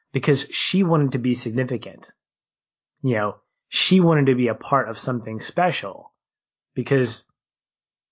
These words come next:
maybe she was a woman and she wasn't feeling like she was being respected. I don't know. But I think the fact is we have throughout the movie political propaganda that's happening among the characters. But I think personally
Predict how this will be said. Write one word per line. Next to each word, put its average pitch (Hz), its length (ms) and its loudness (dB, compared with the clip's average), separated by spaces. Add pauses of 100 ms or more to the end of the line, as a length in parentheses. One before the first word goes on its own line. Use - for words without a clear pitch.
(680)
maybe 117 180 -4
she 135 140 0
was 139 140 4
a 135 40 4
woman 127 320 0
and 98 140 -14
she 147 140 0
wasn't 131 320 0
feeling 131 180 0
like 117 160 -2
she - 240 -2
was 131 140 0
being 110 200 -2
respected. 101 640 -8
I 131 140 0
don't 120 160 -2
know. 120 320 0 (480)
But 151 80 0
I 143 80 2
think 160 220 2
the 143 60 0
fact 147 340 -2
is 139 260 -2 (540)
we 139 100 -6
have 156 420 -2 (300)
throughout 131 460 -2
the 131 60 -10
movie 113 560 -10 (680)
political 160 360 2
propaganda 135 480 -2
that's 117 160 -12
happening 120 680 -8
among 123 240 -4
the 113 80 -8
characters. 160 400 -2
But 120 180 -6
I 202 140 -2
think 160 340 -2
personally 220 720 -2